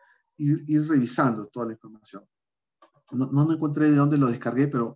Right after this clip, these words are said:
en esa página está y desca-, descargué este modelo, ¿ya? Entonces, hay modelos de datos, ya hay modelos de datos definidos y,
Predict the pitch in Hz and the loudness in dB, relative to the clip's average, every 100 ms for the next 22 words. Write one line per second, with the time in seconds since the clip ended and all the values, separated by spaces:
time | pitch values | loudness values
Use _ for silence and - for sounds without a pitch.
0 | - 135 151 160 160 151 156 127 - 139 | -4 -2 -2 -4 -6 -4 -2 -2 -2 -4
1 | 139 _ _ _ _ 151 139 131 123 127 | -4 _ _ _ _ 2 2 2 -6 -12
2 | 135 127 - 131 143 139 170 143 143 131 | -12 -12 -8 -4 -4 -2 -4 0 2 2
3 | 107 - _ _ _ _ _ - 123 139 | 0 -10 _ _ _ _ _ -10 -6 -6
4 | - _ _ _ _ - 135 156 156 185 | -8 _ _ _ _ -14 -6 -4 -2 -4
5 | - 202 233 202 185 175 143 143 131 - | -4 0 2 2 2 2 2 2 2 -4
6 | - - _ - 139 156 165 156 147 139 | -16 -20 _ -8 -2 0 0 0 2 2
7 | 135 151 131 - 117 135 123 165 - _ | 0 -6 -8 -8 -2 0 0 -6 -12 _
8 | _ _ _ _ 147 | _ _ _ _ -16